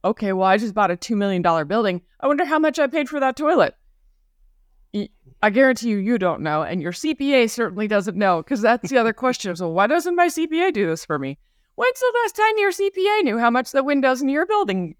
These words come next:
you, how much you paid for the windows in that building you just bought? Um, that's not gonna happen. So that's essentially where we come into play,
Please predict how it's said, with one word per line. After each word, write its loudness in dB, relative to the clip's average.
you, -4
how 2
much 0
you -4
paid 0
for 0
the 0
windows 2
in -2
that -2
building 2
you -2
just -12
bought? -4
Um, -2
that's 2
not 2
gonna -6
happen. -8
So 2
that's 2
essentially 0
where 4
we 0
come -4
into -6
play, 0